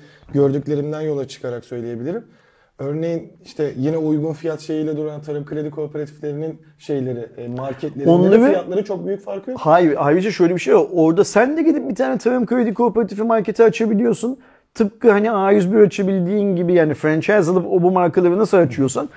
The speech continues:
Speaker 2: sen de mesela diyelim ki, e, çok şikayetçiysen ve çözümün, e, işte tarım kredi marketlerinde olduğunu düşünüyorsan sen de git, e, bir tane franchise al, aç.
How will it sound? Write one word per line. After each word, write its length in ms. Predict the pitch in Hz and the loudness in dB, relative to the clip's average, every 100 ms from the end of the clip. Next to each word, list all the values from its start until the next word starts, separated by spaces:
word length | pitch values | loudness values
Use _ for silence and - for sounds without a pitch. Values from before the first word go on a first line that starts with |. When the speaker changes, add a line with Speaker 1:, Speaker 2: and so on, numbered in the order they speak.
| - _ | -20 _
Speaker 2:
sen 360 | - 233 247 208 | -4 2 2 2
de 60 | 254 | 2
mesela 380 | 214 226 220 | 2 6 6
diyelim 200 | 226 208 | 6 0
ki, 220 | 175 277 - - _ _ - | 0 -2 -2 -10 _ _ -2
e, 100 | 180 | -2
çok 260 | - 233 - | 2 2 2
şikayetçiysen 920 | 214 240 226 220 220 254 208 226 311 427 _ _ _ - | 0 4 8 6 4 0 0 0 -2 -6 _ _ _ 2
ve 300 | 170 190 190 | 4 6 2
çözümün, 640 | - 180 147 208 269 311 285 233 | 2 2 4 2 0 -2 -4 -2
e, 300 | 190 196 208 | 0 0 -2
işte 180 | - 190 | -4 -6
tarım 280 | - 202 214 | 2 2 4
kredi 400 | 214 220 202 196 - - 185 | 0 2 2 -2 -4 -8 -2
marketlerinde 680 | 180 185 196 190 208 214 240 | 0 0 -4 0 0 2 4
olduğunu 380 | 214 175 190 | 2 2 0
düşünüyorsan 540 | 175 - 226 175 208 247 _ _ - | -2 -2 -2 -2 -2 -8 _ _ -4
sen 320 | 262 285 240 | 0 0 0
de 60 | |
git, 180 | 233 311 | -2 -4
e, 40 | 311 269 262 240 240 277 | -6 -6 -6 -8 -6 -4
bir 60 | |
tane 200 | 220 262 | 0 0
franchise 640 | 220 269 262 262 262 190 262 | 0 -2 -2 0 0 2 0
al, 60 | 311 | 2
aç. 340 | 285 - | 0 -2